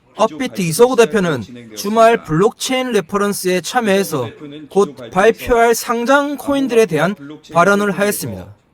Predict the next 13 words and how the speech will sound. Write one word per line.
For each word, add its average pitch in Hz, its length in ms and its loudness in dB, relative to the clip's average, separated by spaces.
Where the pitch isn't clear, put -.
오늘 220 400 4
이 226 100 -4
소식 226 440 -2
독점으로 202 680 0
전해드리겠습니다. 147 760 -4
트럼프의 226 640 2
기습적인 214 680 0
발표로 156 560 -2
활력을 269 540 4
잃고 214 520 0
추락하던 240 680 0
코인 294 360 -2
시장에 156 480 -2